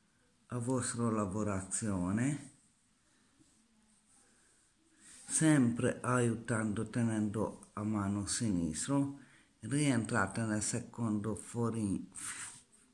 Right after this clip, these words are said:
foro, andate a inserire nella successivo, successiva della picca,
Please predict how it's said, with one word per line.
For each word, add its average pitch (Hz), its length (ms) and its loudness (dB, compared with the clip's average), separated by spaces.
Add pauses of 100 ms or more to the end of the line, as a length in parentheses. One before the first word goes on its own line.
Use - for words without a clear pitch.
(160)
foro, 120 880 0 (340)
andate 139 540 0
a - 20 4
inserire 139 480 2
nella 113 580 2 (200)
successivo, 127 1400 0
successiva 135 1200 -2
della 110 380 -2
picca, - 520 -6